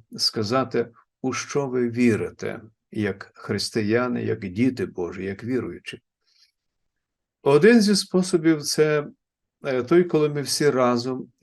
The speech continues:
стоїмо в церкві на службі Божій і промовляємо там християнський символ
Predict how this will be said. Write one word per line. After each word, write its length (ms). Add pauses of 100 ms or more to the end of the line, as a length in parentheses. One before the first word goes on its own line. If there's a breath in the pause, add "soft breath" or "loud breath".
стоїмо 540
в 80
церкві 420
на 120
службі 420
Божій 540 (800)
і 160
промовляємо 800
там 300 (120)
християнський 880
символ 580